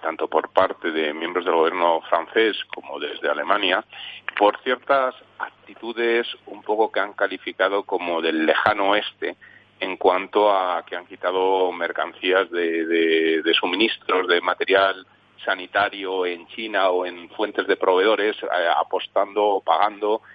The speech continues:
el doble, el triple en los momentos en los que la mercancía era cargada, etcétera, un poco r-, robando, entre comillas,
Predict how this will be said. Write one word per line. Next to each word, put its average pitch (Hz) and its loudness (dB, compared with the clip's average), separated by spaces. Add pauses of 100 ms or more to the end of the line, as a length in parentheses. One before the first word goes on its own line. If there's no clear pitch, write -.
(160)
el 87 -10
doble, 104 2
el 98 -2
triple 104 0
en 104 0
los 92 -2
momentos 92 -2
en 95 0
los 87 -6
que - -4
la 85 4
mercancía 85 0
era 87 2
cargada, 98 2
etcétera, 104 -6
un 95 -12
poco 104 -6
r-, - -16
robando, 127 2
entre 117 -2
comillas, 117 2